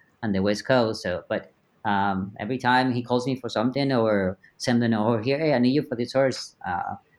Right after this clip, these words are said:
I'm always there, you know, so he's given me a really good opportunity. So I'm very thankful for it, you know, for a guy that, uh, rides me, uh, not all year long, but it, uh, every time he sends me something, send me something really good, and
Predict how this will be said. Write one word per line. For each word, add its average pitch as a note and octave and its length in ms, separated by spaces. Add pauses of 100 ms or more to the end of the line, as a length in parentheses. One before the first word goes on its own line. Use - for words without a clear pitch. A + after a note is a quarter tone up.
I'm A2+ 140
always B2+ 220
there, B2 360
you G2 80
know, G2+ 140
so F#2+ 240
he's A2 440
given B2 200
me A#2 100
a G#2 80
really A#2 220
good A2+ 140
opportunity. A2+ 560
So - 180
I'm F#2 160
very G#2+ 220
thankful A#2 360
for F2+ 220
it, - 120
you F#2 80
know, F#2+ 260 (380)
for G2 100
a G2 40
guy G#2+ 220
that, G#2 300 (340)
uh, G2 180
rides A#2 240
me, G#2 380 (960)
uh, F#2+ 320 (100)
not A#2+ 340
all B2 100
year G#2+ 200
long, D3 300
but A#2+ 120
it, G#2+ 220
uh, G#2+ 140
every A2 180
time A2+ 200
he A2 120
sends A2+ 280
me G#2+ 100
something, A#2+ 320
send G#2 180
me G#2 60
something G2+ 320
really G2 240
good, A2+ 240
and G#2 260